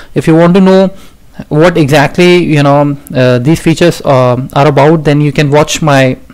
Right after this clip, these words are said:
uh, videos on demo videos, uh, which is available in this, uh, website,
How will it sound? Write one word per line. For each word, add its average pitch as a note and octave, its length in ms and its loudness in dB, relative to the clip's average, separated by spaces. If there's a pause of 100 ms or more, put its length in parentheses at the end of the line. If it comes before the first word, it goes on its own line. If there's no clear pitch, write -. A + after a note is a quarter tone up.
(480)
uh, A#2+ 240 2
videos F3 640 2
on C#3 340 0
demo D#3 300 2
videos, D#3+ 500 0
uh, B2+ 300 2
which C3+ 220 -2
is C#3 320 0
available C#3+ 360 0
in C#3+ 140 0
this, C3+ 360 -4
uh, A2+ 260 0
website, C#3+ 640 0